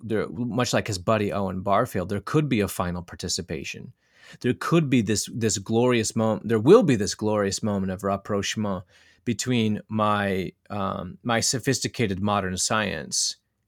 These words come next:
and my old, as you said, cosmological piety, or sometimes how I like to put it, my iconic sensibility toward the natural world.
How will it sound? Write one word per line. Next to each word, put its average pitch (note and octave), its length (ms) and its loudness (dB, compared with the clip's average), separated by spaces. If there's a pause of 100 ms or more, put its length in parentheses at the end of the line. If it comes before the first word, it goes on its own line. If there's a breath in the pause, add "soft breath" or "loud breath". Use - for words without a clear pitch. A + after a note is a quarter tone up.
and A2 520 0 (360)
my G#2 520 0
old, A2 420 0
as G2 120 -6
you A2+ 100 -2
said, G2+ 300 -4
cosmological G2+ 760 -4
piety, F#2 560 -2
or G#2 120 -8
sometimes G2+ 400 -4
how G2 120 0
I F#2+ 100 0
like G2 200 -2
to F#2+ 80 -8
put F#2 200 -10
it, F2 120 -12 (380 soft breath)
my G#2+ 320 -2
iconic A2 680 -4 (100)
sensibility G2+ 1080 -4 (160)
toward D3+ 340 4
the G#2+ 80 0
natural E2+ 460 -4
world. - 340 -14